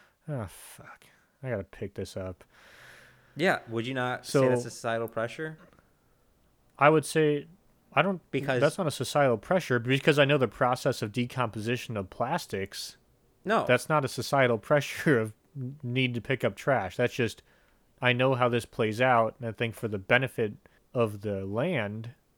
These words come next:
Speaker 1: which is, has absolutely no say in anything, I'm gonna clean it up.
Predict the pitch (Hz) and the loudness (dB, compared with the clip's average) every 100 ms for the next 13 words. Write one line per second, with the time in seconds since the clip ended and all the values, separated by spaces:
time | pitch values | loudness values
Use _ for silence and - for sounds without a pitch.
0 | _ 120 - 117 98 _ - 117 113 110 | _ -6 -4 -4 -6 _ -4 0 0 -2
1 | 120 117 - 117 110 107 104 104 180 214 | 0 0 0 -4 -4 -2 -2 -2 -2 -2
2 | - 104 101 98 139 202 - 104 113 127 | -4 -2 -2 -4 -2 -4 -6 -10 -10 -14
3 | _ _ - 127 139 135 - 147 165 156 | _ _ -6 -4 -4 -6 -6 -6 -6 -6